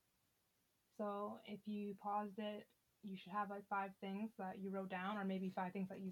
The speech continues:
thought about. Um, usually when people do this, they say things like social roles, like, "I'm a mom," or, "I'm a dad," brother, sister, or they look at their age, gender,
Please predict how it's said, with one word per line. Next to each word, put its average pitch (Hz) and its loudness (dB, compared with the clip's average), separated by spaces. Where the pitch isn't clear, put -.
thought 185 0
about. 214 0
Um, 220 6
usually 294 8
when 277 6
people 247 4
do 214 2
this, 214 2
they 208 0
say 208 2
things 202 0
like 190 0
social 220 4
roles, 226 2
like, 208 0
"I'm 202 4
a 196 4
mom," 214 8
or, 196 4
"I'm 185 4
a 180 2
dad," 202 6
brother, 202 4
sister, 208 -2
or 226 8
they 220 8
look 226 8
at 226 4
their 214 2
age, 247 2
gender, 226 6